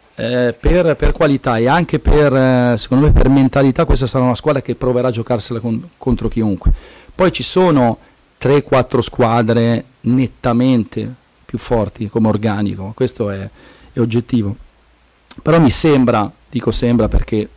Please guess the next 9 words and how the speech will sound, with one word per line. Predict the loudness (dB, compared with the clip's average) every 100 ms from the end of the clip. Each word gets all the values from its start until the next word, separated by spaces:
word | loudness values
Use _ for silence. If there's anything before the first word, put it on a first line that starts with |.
| _
cinque | -10 -6 -2
partite | -2 -2 -2
sono | -2 0
poche, | 0 0 0 -6 -10 -12
ci | -8
sia | -4 0
un | 0
equilibrio | 0 0 0 2 2
notevole, | 2 2 2 2 4 2 2 0